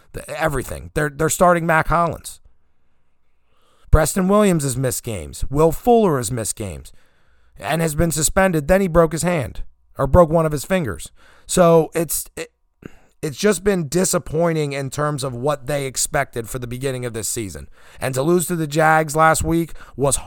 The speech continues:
probably heartbreaking for them. Heartbreaking, especially the way it happened.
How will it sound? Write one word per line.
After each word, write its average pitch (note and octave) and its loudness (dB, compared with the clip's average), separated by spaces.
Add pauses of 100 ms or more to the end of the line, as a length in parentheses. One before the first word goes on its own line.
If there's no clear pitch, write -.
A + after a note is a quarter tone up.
(120)
probably D#3+ 2
heartbreaking A2+ 0
for - -14
them. E2 -10 (520)
Heartbreaking, B2+ -2 (260)
especially E3 4
the C#3+ 2
way C#3 2
it B2 0
happened. A2 -2